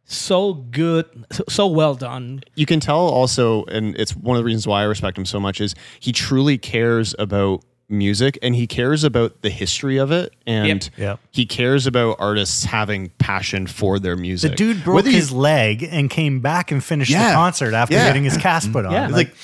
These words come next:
Speaker 2: it's incredible. Like, he, he cares so much about music and other people's art and stuff. And whether you like the music or not, you have to still appreciate that. It's,
Speaker 1: Yeah.
Speaker 2: it's, it's, it's almost infectious, especially after watching the documentary.
Speaker 1: Yeah, no.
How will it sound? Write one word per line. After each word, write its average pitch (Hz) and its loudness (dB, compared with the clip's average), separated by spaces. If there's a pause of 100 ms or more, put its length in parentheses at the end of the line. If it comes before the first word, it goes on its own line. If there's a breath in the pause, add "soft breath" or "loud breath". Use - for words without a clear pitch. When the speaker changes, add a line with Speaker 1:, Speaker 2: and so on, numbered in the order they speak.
(160 loud breath)
Speaker 2:
it's 151 0
incredible. 160 0
Like, 143 0
he, 190 -2
he - -6
cares 156 0
so 131 -2
much 123 -2
about 107 -2
music 101 -2
and 98 -4
other 107 -2
people's 98 -4
art 101 -4
and 98 -12
stuff. 95 -8
And 98 -6
whether 131 2
you 117 -2
like 113 -2
the 104 -6
music 101 -4
or 98 -4
not, 110 -2
you 107 -6
have 117 -2
to - -8
still 104 -4
appreciate 104 -4
that. 78 -8
It's, 165 -2
Speaker 1:
Yeah. 117 -4
Speaker 2:
it's, - -6 (240)
it's, - 0 (100)
it's 139 -4
almost 175 0
infectious, 113 -4
especially 135 0
after 104 -6
watching 98 -2
the 92 -6
documentary. 90 -6 (100)
Speaker 1:
Yeah, 165 4
no. 160 2